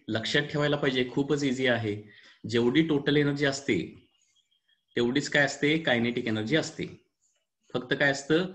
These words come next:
याचं sign minus असतं आणि kinetic एनर्जीचं sign काय असतं? Plus असतं. एवढंच लक्षात ठेवायचं आहे. त्याचबरोबर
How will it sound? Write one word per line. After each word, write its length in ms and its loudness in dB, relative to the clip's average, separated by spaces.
याचं 280 -2
sign 260 0
minus 380 0
असतं 200 -2
आणि 100 2
kinetic 420 -2
एनर्जीचं 400 -6
sign 220 -4
काय 140 -2
असतं? 260 -6
Plus 220 -2
असतं. 320 -14
एवढंच 240 -2
लक्षात 280 -8
ठेवायचं 280 -6
आहे. 80 -14
त्याचबरोबर 600 2